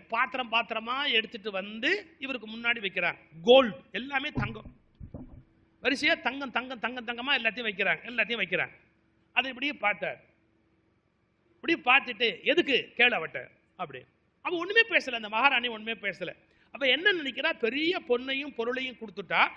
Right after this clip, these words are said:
இவர் நம்மளை மதிக்க ஆரம்பிப்பாரு அப்படிங்கிற எண்ணத்திலேயோ, பல்லக்க விட்டு அவ இறங்கவே இல்லை, அவ அகங்காரம் குறையவே இல்லை. வெறும் தங்கத்தை எடுத்து முன்னாடி வைக்கிறாங்க.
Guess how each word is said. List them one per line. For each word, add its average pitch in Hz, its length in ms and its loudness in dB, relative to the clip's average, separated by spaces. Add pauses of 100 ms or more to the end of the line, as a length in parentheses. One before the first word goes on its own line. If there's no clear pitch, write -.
(200)
இவர் 320 260 0
நம்மளை 254 120 -2
மதிக்க 277 380 2
ஆரம்பிப்பாரு 196 580 0
அப்படிங்கிற 190 300 -2
எண்ணத்திலேயோ, 180 680 0 (440)
பல்லக்க 349 280 4
விட்டு 320 180 4
அவ 339 100 6
இறங்கவே 294 440 2
இல்லை, 214 160 0
அவ 196 120 -2
அகங்காரம் 277 460 4
குறையவே 262 460 4
இல்லை. 151 280 -4 (320)
வெறும் 339 220 4
தங்கத்தை 285 360 4
எடுத்து 240 220 -2
முன்னாடி 247 260 0
வைக்கிறாங்க. 180 520 -2